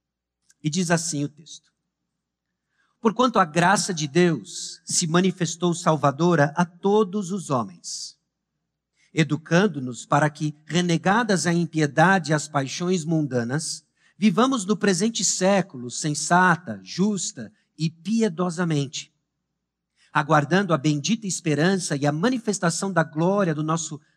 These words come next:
grande Deus e Salvador Jesus Cristo, o qual a si mesmo se deu por nós, a fim de remir-nos de toda iniquidade e purificar para si mesmo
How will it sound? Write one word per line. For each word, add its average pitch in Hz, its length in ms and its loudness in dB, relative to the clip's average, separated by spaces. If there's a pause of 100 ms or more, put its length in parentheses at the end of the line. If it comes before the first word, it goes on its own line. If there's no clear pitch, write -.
grande 220 500 2
Deus 175 680 0 (160)
e 165 60 -4
Salvador 156 760 0 (200)
Jesus 147 480 -4
Cristo, 147 500 -2 (960)
o 156 80 -4
qual 190 180 4
a 185 40 2
si - 180 -2
mesmo 185 240 4
se 175 160 -4
deu 180 160 4
por 180 180 2
nós, 175 560 2 (840)
a 147 80 -4
fim 185 180 0
de 165 100 -4
remir-nos 165 680 0
de 139 120 -10
toda - 260 0
iniquidade 156 720 2 (1120)
e 147 60 -12
purificar 190 580 0
para 202 200 2
si 160 160 -2
mesmo 147 480 2